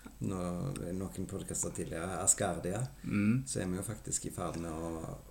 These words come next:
Speaker 1: å ta første steg mot å skape en utbrytersivilisasjon.
Speaker 2: Ja. Ja.
Speaker 1: Kanskje en sånn sivilisasjon, hvis, eh, hvis det har skjedd i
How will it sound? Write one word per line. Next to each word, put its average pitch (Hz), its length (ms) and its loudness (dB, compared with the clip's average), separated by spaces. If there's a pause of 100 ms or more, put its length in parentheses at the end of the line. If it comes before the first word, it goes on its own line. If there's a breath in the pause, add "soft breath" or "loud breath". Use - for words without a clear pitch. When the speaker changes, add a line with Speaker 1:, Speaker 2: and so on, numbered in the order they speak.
(200)
Speaker 1:
å 90 220 -6
ta 90 180 -2
første - 340 -4
steg 80 300 0
mot 87 260 -6
å 82 200 -2
skape - 440 -2
en 73 160 -4
utbrytersivilisasjon. 76 1800 -4 (400)
Speaker 2:
Ja. 110 220 4 (960 loud breath)
Ja. 147 260 12
Speaker 1:
Kanskje 98 580 4 (260)
en 107 160 2
sånn 110 200 2
sivilisasjon, 104 720 2
hvis, - 320 8
eh, 92 280 0 (1400 soft breath)
hvis - 180 6
det 107 140 6
har 104 140 6
skjedd 104 300 6
i 92 800 2